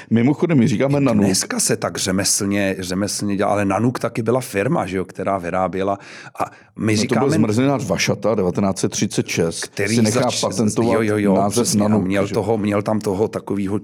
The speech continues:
Speaker 2: člověka v
Speaker 1: Toho
Speaker 2: tý-,
Speaker 1: eskimáka.
Speaker 2: toho eskimáka, ano, ano, ano.
Speaker 1: Ale
Speaker 2: No, no, no, to je
Speaker 1: dneska
Speaker 2: pravda.
Speaker 1: je taky problém s tím, že říkat těm původním národům severu, tedy Inuitům a dalším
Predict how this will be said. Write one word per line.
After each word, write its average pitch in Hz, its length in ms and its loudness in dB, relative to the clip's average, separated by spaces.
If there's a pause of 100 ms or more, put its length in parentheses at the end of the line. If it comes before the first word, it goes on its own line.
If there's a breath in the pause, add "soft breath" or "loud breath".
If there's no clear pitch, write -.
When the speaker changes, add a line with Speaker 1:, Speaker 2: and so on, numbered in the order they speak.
(140)
Speaker 2:
člověka 98 520 -2
v 95 100 -6
Speaker 1:
Toho 110 220 2
Speaker 2:
tý-, 110 180 0
Speaker 1:
eskimáka. 107 420 2
Speaker 2:
toho - 100 0
eskimáka, 107 560 0
ano, 101 240 -4
ano, 90 200 -4
ano. 78 140 -8 (500 loud breath)
Speaker 1:
Ale 92 140 0
Speaker 2:
No, 87 100 0
no, 101 120 0
no, 90 80 2
to 92 40 4
je 92 40 6
Speaker 1:
dneska - 260 2
Speaker 2:
pravda. 160 180 2
Speaker 1:
je 151 80 0
taky 131 280 0
problém 107 560 0
s - 120 -4
tím, 101 360 2
že 98 220 2
říkat 95 420 -2
těm 120 200 0
původním 104 640 2
národům 95 520 2
severu, 95 440 0
tedy 90 240 -2
Inuitům 95 640 2
a 98 60 2
dalším 101 520 0